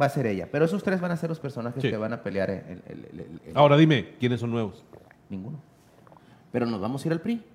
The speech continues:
Speaker 1: Va a pasar lo mismo. No los conozco, las imágenes, pero va a ser la Zaira o va a ser el otro,
Speaker 2: Sí,
Speaker 1: va a ser el
Speaker 2: sí.
Speaker 1: otro.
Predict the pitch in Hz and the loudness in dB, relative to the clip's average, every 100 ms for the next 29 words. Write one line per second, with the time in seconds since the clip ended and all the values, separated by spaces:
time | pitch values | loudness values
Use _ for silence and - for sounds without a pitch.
0 | _ - - 160 170 180 208 160 135 202 | _ -14 -10 -6 -4 -2 -2 -4 -4 -6
1 | 196 190 196 139 120 113 127 139 165 143 | -6 -10 -10 -12 -8 -8 -6 -8 -8 -12
2 | - 123 104 - - - - 139 117 90 | -8 -4 -2 -4 -14 -20 -10 -8 -6 -8
3 | 87 156 156 151 123 - 92 135 - 127 | -8 -4 -4 -2 -6 -8 -8 -8 -4 -2
4 | 135 120 - | -2 -2 -10